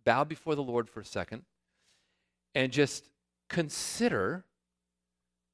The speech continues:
this aspect of discipleship. You live in a, in a season of chaos in this world.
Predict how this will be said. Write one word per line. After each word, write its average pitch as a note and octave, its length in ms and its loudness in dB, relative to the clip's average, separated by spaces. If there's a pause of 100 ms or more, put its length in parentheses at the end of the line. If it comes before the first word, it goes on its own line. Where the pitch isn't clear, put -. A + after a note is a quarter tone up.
this D3+ 160 -2
aspect D#3+ 540 0
of C3+ 100 -4
discipleship. A#2+ 720 -4 (2250)
You C3+ 160 -2
live E3+ 180 8
in E3+ 80 4
a, B2+ 180 2 (240)
in C3+ 140 -4
a A2+ 60 -2
season G3+ 640 -2
of B2+ 240 -6
chaos B2+ 720 2
in B2+ 80 -6
this C3 200 -8
world. B2 520 -4